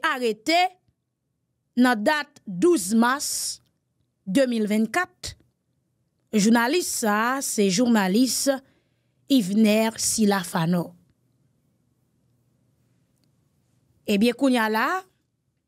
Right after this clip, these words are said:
jounalis sa a, li pral bay non divès lòt jounalis ki konnen ale nan dosye gang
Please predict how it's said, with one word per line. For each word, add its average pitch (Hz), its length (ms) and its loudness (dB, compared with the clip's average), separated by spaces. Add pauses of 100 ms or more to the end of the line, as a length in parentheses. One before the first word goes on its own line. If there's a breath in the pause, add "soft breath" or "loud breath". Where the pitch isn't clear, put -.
(840)
jounalis 262 640 0
sa 233 120 0 (120)
a, 302 80 -4 (760)
li 240 120 2
pral 311 320 0
bay 226 240 -4
non 196 260 -6 (760)
divès 220 460 0
lòt 233 200 -4
jounalis 220 840 -2 (580)
ki 285 160 2
konnen 247 480 0 (240)
ale 226 280 -2
nan 214 200 -2
dosye 202 480 0
gang 240 320 -2